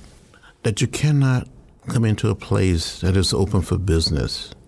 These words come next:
simply because of the color of your skin. That you cannot participate in the democratic process. You cannot register to vote.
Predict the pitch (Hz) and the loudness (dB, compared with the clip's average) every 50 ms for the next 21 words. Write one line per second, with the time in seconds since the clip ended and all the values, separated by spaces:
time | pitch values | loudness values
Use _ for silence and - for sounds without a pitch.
0 | - _ _ - - - 107 98 98 110 101 101 95 - - 90 90 87 90 90 | -20 _ _ -10 -4 -2 0 0 0 0 0 -2 -2 0 0 0 0 0 0 -2
1 | - - 92 82 85 82 76 71 76 - - - - - 82 85 82 - - - | -2 0 0 0 0 0 0 -2 -2 -4 -4 -6 -6 -8 -6 -6 -8 -10 -12 -16
2 | - - - - - - - _ _ _ _ _ _ _ _ _ _ _ _ _ | -20 -20 -20 -20 -20 -20 -20 _ _ _ _ _ _ _ _ _ _ _ _ _
3 | _ _ - 117 110 - 123 120 - - 127 123 117 113 110 110 110 - - - | _ _ -4 -4 0 0 0 0 2 2 2 4 4 4 4 2 0 -2 -4 -4
4 | 107 98 - - 107 - - 101 - 101 95 98 95 87 87 82 78 87 82 82 | -4 -2 0 -2 -2 -2 -2 -2 0 0 2 2 4 4 2 2 2 2 2 2
5 | 82 - - 85 - 87 - - 92 - 87 - - - - - - - - - | 2 2 0 0 0 -2 -2 -2 -2 -2 -2 -2 -4 -4 -6 -6 -6 -8 -12 -16
6 | - - - - - - - - - - 135 127 - 180 151 151 110 82 98 107 | -20 -20 -20 -20 -20 -20 -20 -14 -6 -4 -4 -2 0 0 0 0 0 0 0 0
7 | 107 - 101 - - - 98 - - 101 87 90 87 87 82 - - | 0 -2 -4 -2 -2 -2 -2 -2 -2 -2 0 0 0 0 0 -2 -6